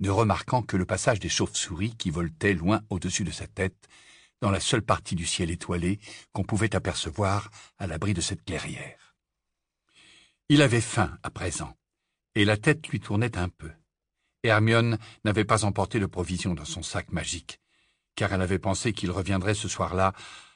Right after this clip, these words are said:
square Grimord. Il n'avait donc rien mangé, en dehors de quelques champignons sauvages qu'elle avait ramassés parmi les arbres proches et fait cuire dans un faitout. Après en avoir avalé deux bouchées,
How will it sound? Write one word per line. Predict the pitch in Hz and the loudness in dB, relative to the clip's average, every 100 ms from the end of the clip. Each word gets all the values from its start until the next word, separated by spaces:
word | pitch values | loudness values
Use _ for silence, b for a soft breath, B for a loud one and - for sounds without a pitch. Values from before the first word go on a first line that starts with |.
| B - | B -16
square | - - 95 78 | -6 2 2 0
Grimord. | - 90 87 71 73 - _ b b b b _ - | -6 -4 -2 -4 -10 -18 _ b b b b _ 4
Il | 170 175 | 6 8
n'avait | 170 165 | 8 6
donc | 175 160 | 6 2
rien | 151 98 156 190 | 0 2 4 6
mangé, | 135 120 92 78 - _ | 6 4 0 -2 -6 _
en | 98 | 0
dehors | 98 95 | 4 2
de | 85 | 2
quelques | 92 92 98 | -2 -2 -2
champignons | - 92 - 92 92 | -2 -2 0 0 0
sauvages | - 95 110 117 101 - B B B | 0 2 4 4 2 -6 B B B
qu'elle | 113 101 | 0 2
avait | 95 92 | 4 4
ramassés | 101 95 - 104 | 4 4 2 -2
parmi | 90 87 90 | -2 0 0
les | 87 87 | 0 2
arbres | 95 85 78 73 | 2 2 -6 -12
proches | - 107 - - - B B - | 0 0 2 -6 -10 B B 0
et | 107 | 0
fait | - 98 | 2 -2
cuire | - 117 104 | 0 0 2
dans | 90 92 | 0 -2
un | |
faitout. | - 82 - - 76 _ _ _ _ _ _ _ _ _ _ _ _ _ | -4 -8 -10 -14 -16 _ _ _ _ _ _ _ _ _ _ _ _ _
Après | 98 151 151 | -2 4 6
en | 139 | 6
avoir | 117 117 | 8 8
avalé | 107 107 101 98 | 8 6 6 2
deux | 73 104 | 2 0
bouchées, | 95 92 80 - 101 107 | 0 -2 -2 -2 0 -2